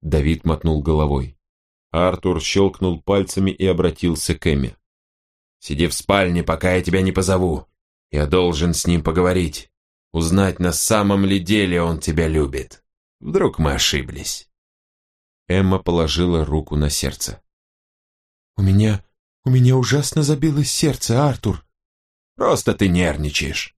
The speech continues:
И хорошо. А теперь марш в спальню!" Эмма ушла. Артур приблизился к Давиду и заговорил шепотом.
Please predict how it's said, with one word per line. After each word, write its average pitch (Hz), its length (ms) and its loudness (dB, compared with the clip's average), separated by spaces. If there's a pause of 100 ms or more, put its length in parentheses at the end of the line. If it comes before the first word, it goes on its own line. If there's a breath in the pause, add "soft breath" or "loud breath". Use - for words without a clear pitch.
(120)
И 214 80 0
хорошо. - 580 -2 (460)
А 80 100 -2
теперь 101 240 2
марш 147 420 2
в - 60 -16
спальню!" 113 720 -2 (1120)
Эмма 85 300 2
ушла. 73 480 -2 (720)
Артур 190 440 0
приблизился 90 640 0
к 76 80 -4
Давиду 85 420 0
и 90 60 2
заговорил 78 540 0
шепотом. - 580 -4